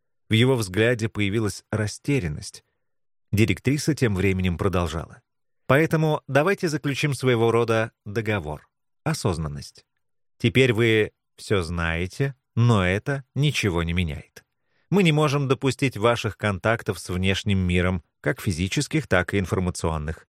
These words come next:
Вы продолжите учиться и будете стараться не волноваться лишний раз попусту, чтобы не дать возможности вирусу активироваться. Для этого в том числе необходима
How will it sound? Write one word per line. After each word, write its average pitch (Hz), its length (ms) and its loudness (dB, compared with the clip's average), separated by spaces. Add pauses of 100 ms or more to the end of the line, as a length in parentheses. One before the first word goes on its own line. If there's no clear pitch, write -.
(440)
Вы 165 180 4
продолжите 160 600 2
учиться 160 500 0
и 170 40 4
будете 135 360 0
стараться 117 560 2
не 139 120 0
волноваться 117 680 0
лишний 101 340 -2
раз 92 240 0
попусту, 110 580 -2
чтобы 98 440 0 (320)
не 190 160 2
дать 147 280 2
возможности 110 680 -2
вирусу 127 480 0
активироваться. 131 840 -4 (600)
Для 117 200 6
этого 135 260 0
в - 80 -16
том 117 160 -2
числе 104 380 0
необходима 98 680 0